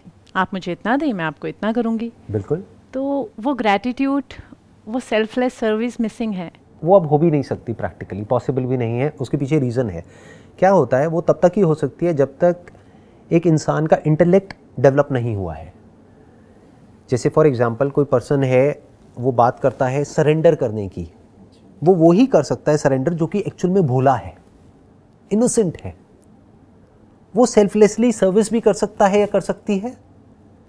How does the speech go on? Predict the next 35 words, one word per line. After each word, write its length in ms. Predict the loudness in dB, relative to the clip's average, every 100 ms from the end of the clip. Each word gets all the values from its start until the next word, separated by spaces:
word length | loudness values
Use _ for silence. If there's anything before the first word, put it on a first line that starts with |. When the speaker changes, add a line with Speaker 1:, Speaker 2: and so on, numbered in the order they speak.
| 0
Speaker 2:
but 140 | 0
जो 460 | 2 4 6 4 0 -8
well 300 | 0 4 6
educated 500 | 6 2 2 0 -2
है 200 | -4 -10 _ _ -20 _ _ _ _ 0
और 100 | 2
जिसका 280 | 2 4
एक 80 | 4
well 240 | 4 2 2
formed 440 | 0 2 2 4
mind 280 | 4 6 4
है, 260 | 0 -10 _ _ -10
well 220 | 0 0 0
formed 460 | -2 0 0 -2 -10 _ -8
अपनी 240 | -6 -4 0
आइडेंटिटी 580 | 4 4 4 0 0
है, 220 | -2 -4 -14 _ _ -2
अगर 120 | -2
उससे 160 | -2
पूछो 200 | -2 4
आप 120 | 2 4
कौन 260 | 2 4
हो, 100 | 4
तो 120 | 4
वो 80 | 2
पूरा 320 | 2 4 6
प्रॉपरली 400 | 8 6 4 4
डिफाइन 360 | 4 4 2 2
कर 140 | 0
सकता 280 | 0 0 2
है 60 | 2
या 60 |
कर 140 | 4 0
सकती 300 | -2 -4 -2
है, 140 | -2